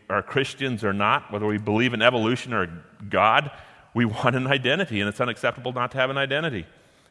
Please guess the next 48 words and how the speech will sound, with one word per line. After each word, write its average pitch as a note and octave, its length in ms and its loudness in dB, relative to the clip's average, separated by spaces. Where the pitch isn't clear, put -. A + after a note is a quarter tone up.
And G2+ 140 -4
we'll G#2 100 0
do G2 100 2
everything C#3 420 2
we D3 100 -4
possibly C#3 400 2
can G#2 360 0
to A2+ 80 -4
receive A#2+ 240 -2
an B2+ 80 -2
identity A2+ 480 2
as G2 120 0
we're G#2 80 -6
walking G2 360 0
on G#2 80 -4
this A2 200 -6
earth, G2+ 180 0
even D#3+ 300 -2
if D3 100 -4
we C3+ 80 0
believe B2 300 -2
nothing D#3+ 480 -2
is D3+ 100 -4
gonna D3+ 220 -6
take C#3+ 260 -4
place A#2+ 240 0
after G#2+ 240 0
we G#2 80 -2
die. F#2+ 320 2
We A2+ 120 -2
all C3 100 8
search C#3+ 300 0
for C3+ 100 0
love, B2+ 320 6
every G2 160 -8
single A#2+ 260 -4
one G2 140 0
of D#2+ 60 -8
us, - 140 -20
clear C3 160 2
across A#2 320 4
the A2+ 80 -10
globe. G2+ 300 0
Go A#2+ 120 2
back A2+ 460 4
six - 180 -8
thousand A2+ 340 4
years. F2+ 220 -2